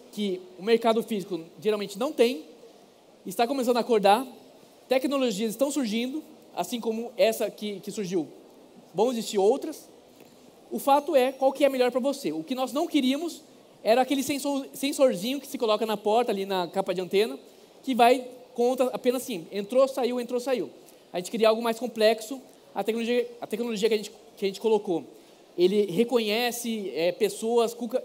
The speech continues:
cuca pessoas e consegue identificar funcionários e clientes, e com isso eu consigo limpar minha, minha base de dados.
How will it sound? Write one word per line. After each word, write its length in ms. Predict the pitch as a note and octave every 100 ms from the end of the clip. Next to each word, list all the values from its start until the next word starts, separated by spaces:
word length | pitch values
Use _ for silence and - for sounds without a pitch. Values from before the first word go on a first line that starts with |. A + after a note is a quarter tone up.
| -
cuca 220 | - B3+ C4+
pessoas 460 | G#3+ - A#3 B3 B3 - - -
e 80 |
consegue 260 | A3+ A#3 A#3
identificar 640 | A#3+ A#3 A#3+ A3+ G#3 A3 A3 - - - -
funcionários 600 | C4 A#3+ A3+ G#3+ A3 G3+
e 60 |
clientes, 420 | G#3+ A3+ G3 G#3
e 60 | A#3
com 120 | A3+
isso 140 | G#3 A3
eu 40 |
consigo 300 | A3+ - G#3+
limpar 300 | A3 G#3 G3+
minha, 140 | G#3
minha 260 | G3+ F3 F#3+
base 220 | F3+ F#3+
de 80 | G#3+
dados. 260 | D#3+ G#2+